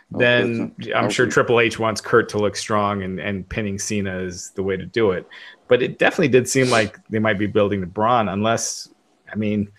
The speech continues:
Speaker 2: if this leads to Braun going to SmackDown, uh, like Glenn said, uh, which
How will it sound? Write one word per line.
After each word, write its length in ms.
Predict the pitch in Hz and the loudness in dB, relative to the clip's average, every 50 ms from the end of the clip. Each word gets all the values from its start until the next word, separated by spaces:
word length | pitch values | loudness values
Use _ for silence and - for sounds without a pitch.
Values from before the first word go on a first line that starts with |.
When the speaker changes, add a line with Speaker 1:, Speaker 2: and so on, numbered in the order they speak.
| - - - - - - _ - - - _ _ _ _ _ _ | -20 -20 -20 -20 -20 -20 _ -20 -20 -20 _ _ _ _ _ _
Speaker 2:
if 140 | - 120 - | -6 -2 4
this 200 | - 220 - - 226 | 4 4 4 4 4
leads 340 | 160 151 143 147 160 151 | 6 8 8 8 6 6
to 80 | - 117 | 2 0
Braun 340 | 90 90 110 107 117 127 127 | 2 4 4 4 4 4 4
going 160 | 120 117 110 | 4 4 4
to 60 | 104 | 2
SmackDown, 840 | 101 - - 107 110 131 165 - - 98 87 85 87 87 85 87 90 _ _ _ _ _ _ _ _ _ _ _ _ - | 0 -2 -4 -2 -2 -2 -2 -2 -4 -6 -6 -6 -8 -10 -12 -12 -16 _ _ _ _ _ _ _ _ _ _ _ _ -8
uh, 180 | 101 104 101 98 | -6 -4 -4 -2
like 200 | 98 101 101 95 | -2 -4 -6 -6
Glenn 340 | - - 120 160 247 294 247 | -6 -4 -4 -2 -2 -2 -4
said, 420 | - - 92 76 73 73 - 90 - _ - 202 196 | -4 -4 -6 -6 -8 -10 -12 -16 -18 _ -20 -18 -14
uh, 120 | - 107 131 | -10 -10 -6
which 420 | 135 127 123 101 - - - - | -4 -4 -4 -4 -4 -10 -10 -12